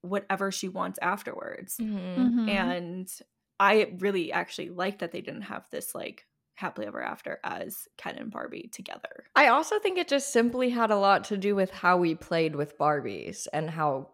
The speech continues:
Speaker 2: like, as girls, we didn't really care about the Kens. And I, I was never have, I don't even know if I had a Ken. I
Speaker 1: No.
Speaker 2: maybe had one,
Speaker 1: I don't think I
Speaker 2: but
Speaker 1: had
Speaker 2: I
Speaker 1: a Ken
Speaker 2: didn't have
Speaker 1: either.
Speaker 2: them, like, be kissing or, like, in a relationship.
Speaker 3: Mm-hmm.
Speaker 2: Like, my Barbies were scissoring <laughs> twenty-four seven. Like, I did not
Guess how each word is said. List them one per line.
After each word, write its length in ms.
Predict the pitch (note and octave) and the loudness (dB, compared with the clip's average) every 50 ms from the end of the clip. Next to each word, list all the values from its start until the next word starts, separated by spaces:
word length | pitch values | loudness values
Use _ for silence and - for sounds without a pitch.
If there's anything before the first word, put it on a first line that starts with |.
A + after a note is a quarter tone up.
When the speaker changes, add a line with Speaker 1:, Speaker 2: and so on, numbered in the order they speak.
| _ - | _ -8
Speaker 2:
like, 340 | F#3+ E3+ D3 C3 B2+ - - | -4 -2 -2 -2 -2 -4 -4
as 260 | - D#3 C#3+ C#3+ - | -2 -2 -2 -2 -4
girls, 380 | - - E3 D3 C#3 C#3 D#3 E3 | -4 0 0 2 0 0 -2 -4
we 120 | D#3+ D3+ | -6 -4
didn't 260 | C#3 D3+ C3+ C3+ G2+ F#2 | -2 -2 -4 -4 -4 -4
really 200 | C#3 C#3 C3+ B2+ | -4 -4 -4 -6
care 320 | - - F#3 E3+ D#3+ C#3 | -6 -4 -2 -2 0 0
about 380 | C#3 C#3 C#3 C3 A#2 G#2+ - E3+ | -2 -4 -6 -8 -8 -10 -8 -10
the 60 | E3+ | -10
Kens. 560 | E3+ - F3 D3 C#3 C#3 B2+ C3+ C#3 - - | -8 -6 -6 -4 -4 -4 -4 -4 -8 -8 -8
And 200 | - G#2+ D3 C#3 | -6 -6 -6 -4
I, 180 | C3 C#3+ D3 D3 - - | -4 -4 -4 -4 -2 4
I 140 | - F#3+ F#3+ | 4 6 6
was 200 | G3 G3 G3+ G#3+ | 6 2 0 0
never 320 | F3+ E3+ F3 E3 E3+ E3+ E3+ | 0 0 0 2 2 0 0
have, 300 | E3+ E3 E3 D#3+ D3 - - - | 2 0 0 0 -2 -6 -4 -2
I 80 | F#3+ F#3 | -2 2
don't 200 | E3+ G3+ A3+ A#3 | 2 2 2 2
even 160 | A#3 A3+ G#3+ | 2 2 2
know 140 | F#3 F3 F3+ F3+ | 2 2 2 0
if 100 | F3+ F3 | 0 -2
I 80 | E3 | -4
had 200 | E3 E3+ E3+ E3 | -2 -2 -2 -2
a 60 | - | -4
Ken. 260 | - - F3 D3 - - | -6 -6 -6 -4 -2 -2
I 100 | C#3+ D#3+ | -2 0
Speaker 1:
No. 40 | |
Speaker 2:
maybe 220 | E3 E3+ F3 F#3 F#3+ | 0 2 2 0 0
had 180 | F3 E3+ - | 0 -2 -4
one, 260 | D3+ C#3+ C#3 D3+ D3 - | -4 -4 -2 2 2 6
Speaker 1:
I 20 | |
don't 180 | - A#3+ C#4+ E4+ | 8 8 8 8
think 160 | F#4 G4+ D4+ | 6 4 4
I 120 | - - - | 4 4 4
Speaker 2:
but 40 | |
Speaker 1:
had 100 | B3 B3 | 6 6
Speaker 2:
I 60 | B3+ A#3+ | 6 6
Speaker 1:
a 40 | A3 | 6
Ken 220 | A#3 G#3 B3+ B3 | 6 4 2 2
Speaker 2:
didn't 100 | - A3+ | 2 2
have 160 | A#3 A#3 A#3 | 2 2 2
Speaker 1:
either. 100 | A#3 - | 2 4
Speaker 2:
them, 200 | - A3+ A3 G#3+ G3+ | 6 6 6 6 6
like, 260 | G#3 G3+ G3 A3+ F3+ | 4 2 2 0 -4
be 140 | - G3 F#3 | -6 -6 -6
kissing 560 | - - G#3+ G3 - - G3 F#3 F#3+ F#3+ F3+ | -4 -4 -4 -4 -2 -2 0 0 0 2 0
or, 140 | F#3 F3+ F3 | 0 2 2
like, 200 | F3+ F3 D#3+ - | 2 2 2 2
in 120 | D#3+ F3 | 0 2
a 40 | F3+ | 4
relationship. 600 | F3+ F3 F3 A#3+ A#3+ A#3+ - B3+ A#3 A3 F#3+ F#3 | 4 4 6 6 6 6 6 4 6 6 6 6
Speaker 3:
Mm-hmm. 60 | - F#3+ | 6 6
Speaker 2:
Like, 100 | F#3 F3+ | 4 4
my 160 | G3 G#3+ A3+ | 2 2 4
Barbies 320 | A#3 A#3+ A#3+ A3+ A#3 G3+ | 4 2 2 2 -2 0
were 80 | F#3 F#3 | 0 0
scissoring 640 | F#3 - A3 A3 F#3+ F3+ F3 G3+ D#4 G4 G4+ F#4 F4 | 0 0 -2 -2 0 2 4 8 10 10 10 10 10
<laughs> 0 | |
twenty-four 400 | F4+ D4 C#4+ F#4 G4+ G4+ G#4 E4 | 10 10 8 8 6 6 6 6
seven. 420 | E4+ A4+ A4+ C#4+ D4+ F4+ F4 D#4 - - G#4+ B4 A#4+ G4 F4+ - - - | 8 8 6 6 4 0 -2 -4 -2 -2 0 2 4 2 2 0 4 8
Like, 440 | G#4 A4 G4 D#4+ - - - C4+ - - - - _ - | 10 12 12 10 8 4 -6 -12 -12 -12 -16 -14 _ 0
I 100 | D4 C#4+ | 2 2
did 160 | B3 C4+ C4+ | 4 6 8
not 300 | C4 A#3 A3 G#3+ F#3 | 8 8 8 6 4